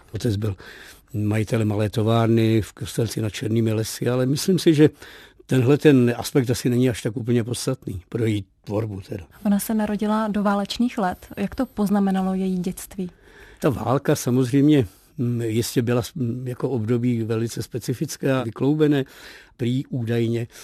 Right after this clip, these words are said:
Speaker 1: ve dvou letech vynadala nějakému německému oficírovi a všichni se, mm, se z toho dě-, zděsili, ale to je tak asi všechno.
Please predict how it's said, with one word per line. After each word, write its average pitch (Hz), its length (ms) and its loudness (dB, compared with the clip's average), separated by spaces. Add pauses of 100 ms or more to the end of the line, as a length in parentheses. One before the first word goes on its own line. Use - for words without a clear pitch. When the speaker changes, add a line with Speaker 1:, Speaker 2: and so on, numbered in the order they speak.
(140)
Speaker 1:
ve 113 100 -6
dvou 110 220 -4
letech 117 460 -6 (160)
vynadala 117 440 -2
nějakému 110 480 -4 (600)
německému 113 540 0
oficírovi 123 680 2
a 117 60 0
všichni 120 320 -4
se, - 140 -8
mm, 127 380 -6
se - 200 -8
z - 80 -10
toho 113 180 -2
dě-, 123 220 -2
zděsili, 113 480 0
ale 117 160 2
to 135 100 -4
je 123 40 -2
tak 120 180 -6
asi - 180 -8
všechno. 127 420 -8